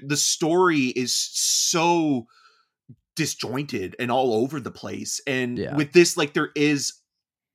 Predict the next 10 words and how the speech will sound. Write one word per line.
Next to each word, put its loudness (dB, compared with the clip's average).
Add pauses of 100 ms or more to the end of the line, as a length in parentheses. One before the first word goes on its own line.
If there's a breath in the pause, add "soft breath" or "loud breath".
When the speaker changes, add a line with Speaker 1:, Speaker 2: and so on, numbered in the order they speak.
(180)
Speaker 1:
with -2
Halloween -2
Ends, -4
there -2
is -2
a -4
focus. -6
There 2
is 2
Speaker 2:
Yeah. 0